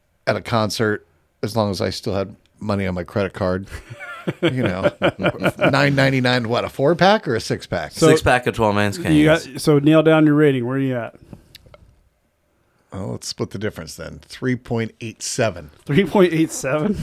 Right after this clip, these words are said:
Speaker 2: <laughs>
Speaker 3: I don't know. Well, Untappd, let us put that in. Like, it, that sounds too complicated.
Speaker 2: I'm gonna, I'm gonna, I'm gonna,
Speaker 1: You
Speaker 2: you
Speaker 1: can
Speaker 2: know,
Speaker 1: round it up to a three point nine if you have to.
Speaker 2: <laughs> I'm with you on this, especially the whole concert thing, 'cause I feel like they're always selling a golden ale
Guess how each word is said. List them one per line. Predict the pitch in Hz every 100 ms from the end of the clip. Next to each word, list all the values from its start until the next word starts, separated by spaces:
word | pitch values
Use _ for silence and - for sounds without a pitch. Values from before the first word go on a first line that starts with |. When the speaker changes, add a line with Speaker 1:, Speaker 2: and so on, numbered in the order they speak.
| -
Speaker 2:
<laughs> | 160 -
Speaker 3:
I | 339 - 214 - 240 - -
don't |
know. | 147 127
Well, | 135 147
Untappd, | 165 165 151 120
let | 131
us | 123
put | 123
that | 107 95
in. | 95 120
Like, | 90 92
it, | 101 101
that | 101 101
sounds | 101 92
too | -
complicated. | 90 117 82 76 71 69 _
Speaker 2:
I'm | 170
gonna, | 196 208
I'm | 175
gonna, | 233 202 156 -
I'm | 175
gonna, | 180 165 147 147 - _ -
Speaker 1:
You | 170
Speaker 2:
you |
Speaker 1:
can | 160
Speaker 2:
know, | 185
Speaker 1:
round | 135 127
it | 120
up | 107
to | 117
a | 107
three | 110 107
point | 104 95 92
nine | 90 87
if | 85 87
you |
have | 82 78 -
to. | - -
Speaker 2:
<laughs> | - - - - - - - - - - -
I'm | 175
with | 254 190
you | 175 156
on | 143
this, | 139
especially | - - 160 -
the | 156 143
whole | 156
concert | - 143 147 165 151
thing, | 170 165
'cause | 147 143
I |
feel | 135 151
like | 147
they're | 139 135
always | 135 143 131
selling | - 131 139
a | 135
golden | 127 131 131 139 131
ale | 131 135 139